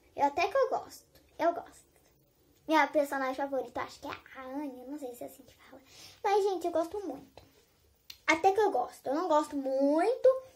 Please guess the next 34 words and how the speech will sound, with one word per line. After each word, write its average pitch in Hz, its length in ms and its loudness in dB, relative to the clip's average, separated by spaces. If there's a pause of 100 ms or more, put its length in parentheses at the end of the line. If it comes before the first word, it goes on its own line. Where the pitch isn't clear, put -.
(160)
mas 349 260 2
até 381 240 4
que 320 100 2
eu 349 120 6
gosto. - 400 -12 (960)
Sabe 466 400 10
cozinhar? 269 720 4 (800)
Assim, 285 640 -8
gente. - 800 -20 (800)
Mais 254 180 -6
ou 320 80 0
menos. 285 380 -2
Tô 269 80 -4
aprendendo, 370 720 0
né? 370 360 0 (160)
Tô 277 60 -10
aprendendo. 311 720 -4
Não 359 140 -8
sei 359 180 -6
muito. 247 420 -10 (260)
Mas 262 140 -4
eu 262 60 -12
tô 302 60 2
aprendendo. 330 520 -6 (880)
Já 392 100 8 (140)
repetiu 269 320 -2
de 247 160 -2
ano? 233 340 2
Gente, 254 320 0
essa 240 280 -2
é 269 100 8
a 262 80 8
última 381 520 4
pergunta. 320 680 -2